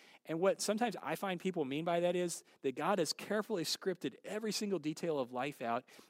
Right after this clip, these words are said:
and you're basically just following a script that someone has already written, as if you don't really have a choice. And I don't think that's true.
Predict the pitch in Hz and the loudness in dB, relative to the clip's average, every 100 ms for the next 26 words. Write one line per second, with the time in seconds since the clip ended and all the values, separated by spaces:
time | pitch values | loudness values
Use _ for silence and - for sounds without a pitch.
0 | _ 180 170 311 226 196 208 180 147 151 | _ -6 0 2 4 4 4 0 0 0
1 | - 139 156 165 131 - 151 151 127 - | 2 2 4 2 0 -2 0 -2 -2 -4
2 | 143 131 110 120 117 104 113 101 110 117 | -2 -2 -2 0 0 0 0 0 -4 -4
3 | 151 175 185 190 139 160 165 151 147 120 | -4 -2 0 0 0 -2 -2 -2 -6 -6
4 | - 120 104 - 175 202 269 269 214 196 | -4 -4 -6 -10 -8 -2 0 0 -2 -2
5 | 190 - - 202 | -2 -2 -2 -2